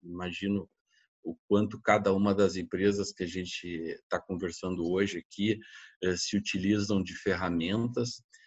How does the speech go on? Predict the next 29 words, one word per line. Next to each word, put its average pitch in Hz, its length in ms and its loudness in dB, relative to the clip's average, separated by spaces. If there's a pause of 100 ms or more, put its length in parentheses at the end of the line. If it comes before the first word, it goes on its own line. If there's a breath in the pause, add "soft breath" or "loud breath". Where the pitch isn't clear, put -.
(200 loud breath)
mas, 104 400 4
na 104 240 4
realidade, 104 760 4
como 104 220 0
a 104 60 0
Thalita 101 340 0
comentou, 104 480 4
nunca 110 320 2
se - 260 -4
pensou 110 680 2
numa 113 440 2
situação 117 920 2
de 123 480 8 (340)
crise, 139 460 6 (360)
realmente 107 520 0
de 110 180 0
im-, 123 180 4 (420)
de 107 180 2
impedir 117 560 6
as 127 100 4
pessoas 117 480 2
de 120 100 -4
circular. 113 720 2
Como 139 360 6 (420 loud breath)
essas 104 300 2
ferramentas 107 680 2
estão 104 320 2
realmente 104 680 2 (380 soft breath)
ativas - 920 4